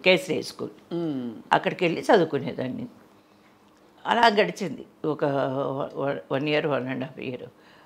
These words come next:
Speaker 1: అప్పుడు మంజు భార్గవి గారు వచ్చేవాళ్ళు, హేమమాలిని గారు వచ్చేవాళ్ళు.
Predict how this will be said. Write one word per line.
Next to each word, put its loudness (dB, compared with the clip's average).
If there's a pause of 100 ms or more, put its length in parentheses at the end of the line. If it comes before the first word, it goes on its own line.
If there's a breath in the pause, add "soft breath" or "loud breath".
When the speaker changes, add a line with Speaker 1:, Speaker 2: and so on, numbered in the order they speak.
(140 loud breath)
Speaker 1:
అప్పుడు -2
మంజు -2
భార్గవి 2
గారు -4
వచ్చేవాళ్ళు, -6 (420 loud breath)
హేమమాలిని 2
గారు -6
వచ్చేవాళ్ళు. -6